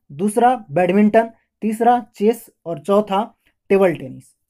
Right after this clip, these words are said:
तो मित्रों, इसका क्या आंसर होगा, जरा आप लोग बताएं। क्राउच स्टार्ट किस प्रतिस्पर्धा से संबंधित शब्द है? जवाब देने का काम करें आप लोग। तो साथियों, इसका राइट आंसर क्या हो जाएगा?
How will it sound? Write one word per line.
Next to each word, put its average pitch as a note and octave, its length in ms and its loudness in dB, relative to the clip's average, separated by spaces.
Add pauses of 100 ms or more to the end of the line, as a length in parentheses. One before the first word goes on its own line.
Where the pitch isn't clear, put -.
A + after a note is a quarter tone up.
(960)
तो D3+ 60 -8
मित्रों, F3+ 360 -4
इसका F3+ 280 -12
क्या F#3 180 0
आंसर F3+ 240 -2
होगा, E3 320 -4 (300)
जरा E3+ 160 -6
आप D3+ 100 -10
लोग C3+ 120 -10
बताएं। B2+ 300 -16 (420)
क्राउच G#3+ 380 2
स्टार्ट G3 420 -6 (360)
किस D4 200 -2 (400)
प्रतिस्पर्धा G#3 720 -6
से G3 160 -6
संबंधित E3+ 580 -8
शब्द D3+ 260 -8
है? F3 200 -4 (1080)
जवाब E3+ 260 0
देने F#3 180 -6
का E3+ 100 -4
काम E3+ 240 -4
करें E3 160 -4
आप D#3 140 -6
लोग। F3 220 -8 (1500)
तो G3+ 40 -8
साथियों, A3 440 0 (380)
इसका G#3+ 240 0
राइट G#3 200 6
आंसर G#3 220 0
क्या G#3 140 4
हो G3+ 100 6
जाएगा? F#3+ 340 2